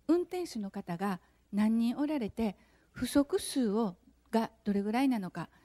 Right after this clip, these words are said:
また、今後の不足の見込みがどれぐらいというふうに検討をされているか、また、離職についてもお伺いしたいんですが、えー、離職の現状と、また、あの、離職された方が、まあ、なぜ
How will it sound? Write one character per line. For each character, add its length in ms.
ま 100
た、 200
今 240
後 140
の 260
不 120
足 320
の 240
見 120
込 140
み 140
が 320
ど 100
れ 80
ぐ 100
ら 140
い 80
と 220
い 100
う 80
ふ 60
う 80
に 240
検 200
討 140
を 140
さ 160
れ 100
て 100
い 80
る 80
か、 220
ま 100
た、 200
離 100
職 320
に 160
つ 160
い 100
て 120
も 320
お 60
伺 300
い 40
し 60
た 120
い 80
ん 60
で 120
す 140
が、 280
え 240
ー、 100
離 100
職 480
の 260
現 320
状 220
と、 280
ま 140
た、 140
あ 40
の、 140
離 120
職 280
さ 140
れ 100
た 120
方 280
が、 260
ま 120
あ、 20
な 180
ぜ 140